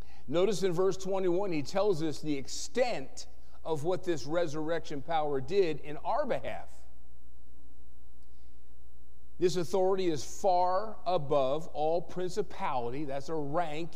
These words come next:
in the kingdom of darkness, and power, another rank, might, another rank, and dominion. And if that wasn't enough, that power is above every name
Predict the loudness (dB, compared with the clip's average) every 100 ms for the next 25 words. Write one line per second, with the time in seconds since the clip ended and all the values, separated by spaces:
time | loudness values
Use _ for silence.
0 | -2 -2 0 0 2 2 2 0 -2 -2
1 | 0 0 -2 -2 -2 -2 -2 0 0 0
2 | -2 -2 -2 -2 -2 -2 -2 -2 -2 -2
3 | 0 0 0 0 -2 -2 -2 -2 -2 -2
4 | -2 -2 0 2 2 0 -2 -2 -2 -2
5 | -2 0 0 2 0 0 -2 -2 -2 -2
6 | 0 0 0 0 -2 -2 0 0 2 0
7 | 0 0 -2 -2 -2 -2 -2 -2 -2 -2
8 | -2 -2 -2 -2 -2 -2 -2 0 0 0
9 | 0 2 2 2 0 -2 -2 -2 -2 -2
10 | -2 -2 -4 -2 -2 -2 -2 -2 -2 -2
11 | -2 -2 -2 -2 -2 -2 0 0 0 2
12 | 2 2 0 0 2 4 4 4 0 2
13 | 2 4 4 4 2 0 -2 -2 0 0
14 | 0 0 0